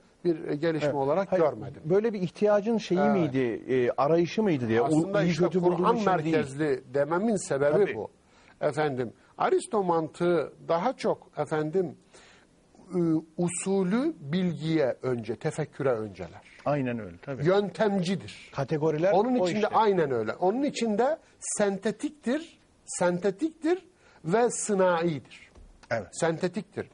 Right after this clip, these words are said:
Speaker 1: Sentetik olduğu için, efendim, adamı çamura çökertir.
Speaker 2: Hı hı.
Speaker 1: Yani işte, e,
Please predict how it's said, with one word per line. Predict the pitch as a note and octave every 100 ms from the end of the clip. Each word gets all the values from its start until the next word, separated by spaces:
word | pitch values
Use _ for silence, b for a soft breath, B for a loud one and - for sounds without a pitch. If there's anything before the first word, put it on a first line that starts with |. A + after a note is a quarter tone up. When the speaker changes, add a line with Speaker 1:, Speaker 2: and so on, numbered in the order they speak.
| B B
Speaker 1:
Sentetik | - G#3 G3+ A3+ A3+
olduğu | B3 G#3 A#3
için, | F4 D#4+ - A#3+ C#3+ b b
efendim, | - F3 F#3+ G3+
adamı | G3 G3 A3+ A#3
çamura | G#3+ G#3 G3 F3+
çökertir. | D3+ C3 G#2+ - -
Speaker 2:
Hı | A2
hı. | F#2+ G2 F#2+ A3+
Speaker 1:
Yani | G3 F3+ E3+ E3
işte, | F3 - E3 D#3 b b
e, | b